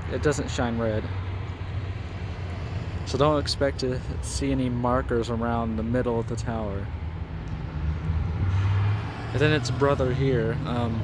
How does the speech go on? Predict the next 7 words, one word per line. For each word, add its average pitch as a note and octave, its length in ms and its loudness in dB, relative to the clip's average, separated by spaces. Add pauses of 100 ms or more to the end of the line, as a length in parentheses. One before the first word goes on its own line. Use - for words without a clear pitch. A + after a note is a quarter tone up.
(320)
this C#3+ 200 2
one B2+ 340 2 (280)
has B2+ 180 2
a B2 60 0
dual B2 680 4 (180)
beacon B2+ 480 0 (560)
from A#2+ 500 2